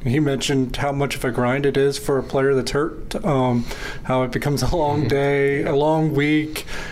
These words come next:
Speaker 1: just how much it sucks. So it, because it's, it's not like you just can get out of practice and you feel like you don't have a lot to do. There's
Speaker 2: Mm-hmm.
Speaker 1: actually more you have to go through
Speaker 2: Yeah.
Speaker 1: if you're injured. Can you kinda take us through that and how, uh, how that's probably the worst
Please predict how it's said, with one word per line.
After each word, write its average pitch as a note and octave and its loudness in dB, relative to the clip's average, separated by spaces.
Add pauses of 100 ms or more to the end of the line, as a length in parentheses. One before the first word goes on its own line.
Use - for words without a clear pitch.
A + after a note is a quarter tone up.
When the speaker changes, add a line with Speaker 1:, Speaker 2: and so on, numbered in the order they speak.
(220)
Speaker 1:
just E3 0
how F3+ 0
much - -4
it C#3 -6
sucks. - -4
So C#3+ 0
it, C3+ -2
because C#3+ -2
it's, C3+ -6 (320)
it's - -8
not C#3+ 0
like C3+ -2
you D3 -2
just C3+ -4
can C#3+ -6
get C3+ 2
out C3 0
of B2+ -2
practice C3 -2
and C#3+ -4
you C3+ -2
feel C#3 0
like C3 0
you C3 -4
don't C3 0
have B2+ 0
a C3 0
lot B2+ -2
to C3 -6
do. C3+ 0
There's C3+ 0
Speaker 2:
Mm-hmm. - -10
Speaker 1:
actually D3+ 0
more D#3 2
you B2 0
have A#2 -2
to - -4
go B2 2
through B2 2
Speaker 2:
Yeah. - -2
Speaker 1:
if B2+ -4
you're B2+ 2
injured. B2 0
Can C#3+ 0
you C#3+ -2
kinda C3+ -2
take E3 0
us D3+ -2
through G3+ -2
that D#3+ 0
and C3+ 0 (320)
how, C#3 0
uh, B2+ 0 (440)
how D#3+ -2
that's D3 0
probably C#3+ 2
the C3+ 0
worst C3 0